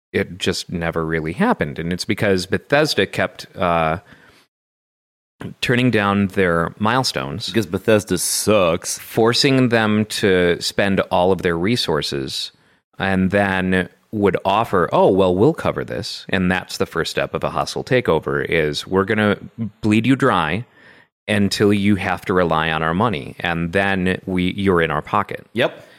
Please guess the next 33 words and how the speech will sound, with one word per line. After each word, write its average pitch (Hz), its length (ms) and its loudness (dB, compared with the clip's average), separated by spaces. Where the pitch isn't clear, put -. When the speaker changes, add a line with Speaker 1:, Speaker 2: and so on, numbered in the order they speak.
Speaker 1:
And 101 100 2
they 107 60 4
had 113 180 0
done 127 220 2
this 107 160 2
several 95 340 2
times 87 380 -2
to - 140 0
other 156 200 0
small 78 260 -2
studios. - 580 -8
Human 156 240 4
Head 104 200 0
recognized 87 560 0
this 85 200 0
and 87 100 -2
said, 80 280 -2
"We 92 120 0
don't 147 200 4
want 65 220 -6
that." - 240 -8
And, 92 560 0
uh, 90 240 2
so 92 720 4
they 87 720 0
declined. 113 480 2
They 87 40 2
said, 85 220 0
"No, 98 460 2
no 95 160 0
thanks." 98 460 0
They 104 180 0
put 117 280 2